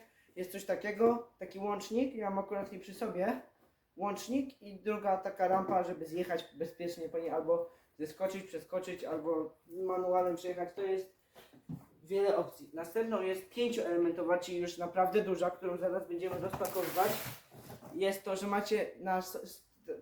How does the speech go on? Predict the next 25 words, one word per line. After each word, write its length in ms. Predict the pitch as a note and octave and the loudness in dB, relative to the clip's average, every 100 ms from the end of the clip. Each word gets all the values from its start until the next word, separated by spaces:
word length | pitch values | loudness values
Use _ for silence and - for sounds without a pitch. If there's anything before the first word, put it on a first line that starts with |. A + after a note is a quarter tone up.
| - | -8
poprzednią 420 | F3+ - G#3 G3+ | -6 0 0 2
wersję 420 | F#3+ F#3+ F3 F#3+ | 2 2 2 -4
dokładnie, 680 | F#3+ F#3+ F#3 F3 G3 C#4 - - _ | -6 -4 0 2 2 0 0 -14 _
tylko 180 | - | -6
że 80 | F#3+ | -2
macie, 240 | G3+ G#3 G3 | -2 -4 -6
przecinają 580 | - A3+ A3+ G#3 F3 | -6 0 2 4 2
się, 120 | E3 D#3 | 0 -8
czyli 260 | - F#3 | -8 8
jeszcze 340 | A3 A3 G3 D#3 | 8 8 4 2
lepiej, 200 | F3 G3 | 2 -2
bo 80 | |
macie 280 | G3+ G3 G#3 | 0 0 0
jeszcze 220 | G#3 G#3+ | -2 0
więcej 260 | G3+ G3 G3 | -2 -2 -4
możliwości, 680 | F#3+ F#3 F#3 G3 G3 A3+ - _ _ | -4 -4 -2 -2 -2 -6 -6 _ _
jeszcze 240 | F#3 F#3+ G#3 | -4 -2 -2
więcej 280 | G3 G3 F#3 | -4 -6 -4
własnych 340 | G3 G#3 G3 | -4 -4 0
torów 220 | A#3 F3+ | 0 0
możecie 340 | F3+ E3 - E3 | 0 -2 -4 -10
zbudować, 400 | E3 F3 F#3 F#3 | -4 2 2 2
co 60 | |
jest 160 | F#3 F#3 | -6 -4
chyba 460 | - F#3 F#3 - | 2 4 4 -2